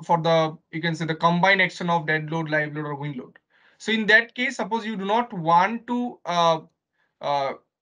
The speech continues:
use this self weight, dead load, and live load individually. You want only the combinations of loads to,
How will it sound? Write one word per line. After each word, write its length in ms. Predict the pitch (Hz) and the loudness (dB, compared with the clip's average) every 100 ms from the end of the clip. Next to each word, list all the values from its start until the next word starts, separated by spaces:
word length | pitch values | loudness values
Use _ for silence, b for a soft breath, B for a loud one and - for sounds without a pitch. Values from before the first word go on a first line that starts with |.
| _ _ - | _ _ -4
use 340 | 185 208 196 | 0 0 2
this 200 | 196 180 | 0 0
self 360 | 185 170 170 190 | 2 2 0 0
weight, 300 | 190 185 165 | 2 4 4
dead 220 | 160 156 | 0 0
load, 240 | 180 180 | 0 2
and 160 | 170 160 | 2 2
live 280 | 156 156 160 | 0 0 -2
load 220 | 170 165 | -4 -2
individually. 680 | 165 175 170 151 151 202 247 | 0 0 0 -2 -4 -6 -4
You 140 | 180 | 0
want 260 | 180 190 220 | 2 2 0
only 280 | 180 175 190 | -4 -2 -2
the 120 | 190 | -4
combinations 680 | 190 170 175 190 185 196 180 | 0 0 2 -2 -4 -6 -2
of 200 | 180 165 160 | -2 -2 -6
loads 400 | 156 180 208 - | -4 -4 -6 -10
to, 340 | 170 147 143 | -6 -6 -8